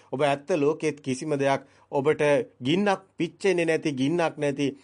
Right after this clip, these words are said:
පුදුමාකාර සාන්ත ස්වභාවයකින් කටයුතු කරන්න හැකියාව ලැබෙනවා.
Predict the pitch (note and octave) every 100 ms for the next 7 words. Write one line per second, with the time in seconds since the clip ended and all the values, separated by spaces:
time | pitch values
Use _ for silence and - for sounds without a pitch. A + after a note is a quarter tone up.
0 | - _ D3+ D#3+ F#3 E3+ E3+ E3 E3 C#3
1 | C3 E3 E3 C#3+ B2+ D#3+ D3+ D3 D3 C#3
2 | B2 C#3+ C3+ C3+ C3 C3 A2+ B2 A#2 A2
3 | G2+ F2 -